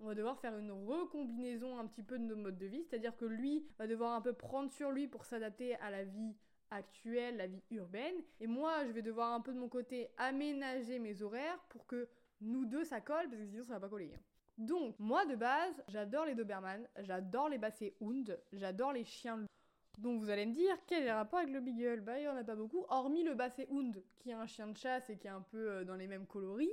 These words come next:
Sinon, il y a pas trop de rapport. Je vais vous expliquer pourquoi, avec mon copain, on a décidé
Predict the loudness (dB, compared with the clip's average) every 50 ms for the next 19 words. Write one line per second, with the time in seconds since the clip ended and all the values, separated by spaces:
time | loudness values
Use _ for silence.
0 | 0 -4 -12 -8 -4 -2 0 2 2 2 2 4 4 4 2 2 0 -2 0 2
1 | 2 2 4 4 4 4 2 2 -2 -4 -4 -4 -2 -2 -2 -4 -6 -8 -8 0
2 | 2 2 2 2 0 -10 _ _ _ 2 2 2 2 0 -2 0 2 2 2 0
3 | -4 -6 -4 -4 -2 -2 -2 -4 -6 -8 -8 -8 -8 -8 -10 -10 -12 _ _ _
4 | _ -4 -2 0 0 0 -2 0 0 0 0 0 -2 -4 -4 -2 -2 -4 -4 -6